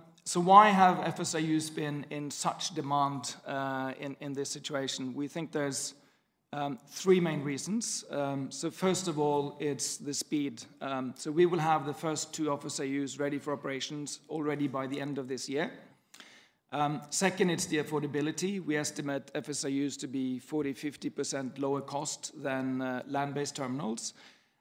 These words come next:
And third, and mo-, maybe most importantly, it's the flexibility. So with F S I Us, you can, of course, remove them after there's no more need for them.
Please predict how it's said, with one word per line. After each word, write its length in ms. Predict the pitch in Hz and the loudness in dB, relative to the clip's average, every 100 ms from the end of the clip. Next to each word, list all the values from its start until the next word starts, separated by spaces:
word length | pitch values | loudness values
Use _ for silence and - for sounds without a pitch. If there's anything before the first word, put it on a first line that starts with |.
| _ | _
And 220 | 160 165 | 0 0
third, 460 | 160 - 208 196 156 | -2 2 6 6 4
and 200 | - 165 | -2 -2
mo-, 120 | 156 | -2
maybe 480 | 151 151 143 160 151 | -2 -2 0 0 2
most 280 | 147 143 - | 0 -2 -4
importantly, 800 | 135 190 202 175 - 143 139 - | -4 -2 -2 -4 -2 0 0 -2
it's 200 | 147 - | -4 -4
the 120 | 147 | -6
flexibility. 920 | - 139 - 139 135 131 127 131 123 | -6 -4 -4 -4 -2 -2 -4 -8 -8
So 260 | 120 - 151 | -6 -2 -2
with 400 | 131 151 151 - | 0 2 2 0
F 160 | 156 156 | -4 -4
S 160 | 156 160 | -4 -2
I 60 | |
Us, 380 | 143 143 143 135 | 0 0 0 -2
you 80 | 135 | -4
can, 180 | 143 135 | -4 -6
of 100 | - | -4
course, 220 | 143 127 | -4 -2
remove 320 | 135 147 156 | 0 0 2
them 260 | 170 165 160 | 2 0 0
after 280 | 147 139 139 | -2 -2 -4
there's 260 | 135 127 | -4 -4
no 120 | 139 131 | -4 -4
more 160 | 127 | -4
need 220 | 131 165 | -2 -4
for 120 | 165 170 | -2 -2
them. 280 | 180 202 | 0 -2